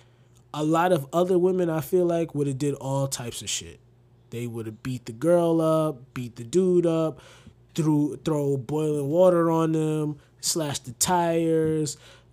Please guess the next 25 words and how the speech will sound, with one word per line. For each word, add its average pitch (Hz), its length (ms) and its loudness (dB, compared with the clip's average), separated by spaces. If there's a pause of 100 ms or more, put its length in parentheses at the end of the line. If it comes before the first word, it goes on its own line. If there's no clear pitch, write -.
uh, 131 400 -4 (140)
do 185 180 -4
all 180 260 4
type 180 320 0
of 143 120 -4
shit 156 400 -2 (100)
like 127 320 -8
that'll 131 220 -8
either 135 240 -8
get 123 400 -4
you 196 140 2
in 160 120 2
jail 151 760 0 (380)
or, 143 380 -2
and 180 200 4
maybe, 262 420 0
maybe, 277 640 0
and 180 280 -4
you 196 140 -2
know 196 80 -2
what 190 60 -2
I'm 175 60 -4
saying, 190 240 -2
I 175 80 -2
never 196 500 -2